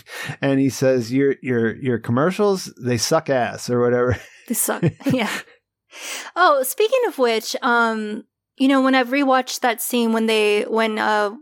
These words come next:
Speaker 2: when Saul is in the hallway, right, talking to Francesca, asking about what happened to his public <laughs> masturbator,
Speaker 1: Yeah.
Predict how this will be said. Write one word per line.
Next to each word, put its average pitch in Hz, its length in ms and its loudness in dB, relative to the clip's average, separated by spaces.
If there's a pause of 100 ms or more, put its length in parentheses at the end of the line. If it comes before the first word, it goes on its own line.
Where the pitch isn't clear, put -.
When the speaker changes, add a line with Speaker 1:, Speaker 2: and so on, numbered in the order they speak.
(160)
Speaker 2:
when 214 340 -4 (160)
Saul 226 380 0
is 226 160 0
in 214 100 -4
the 208 80 -2
hallway, 196 480 -2
right, 196 180 -2
talking 208 360 -4
to 208 120 -8
Francesca, 202 1000 -4
asking 202 300 -4
about 196 160 0
what 196 100 -2
happened 202 280 -4
to 208 80 -8
his 190 100 -8
public 208 260 -4
<laughs> - 100 -8
masturbator, 196 880 -2
Speaker 1:
Yeah. - 80 -20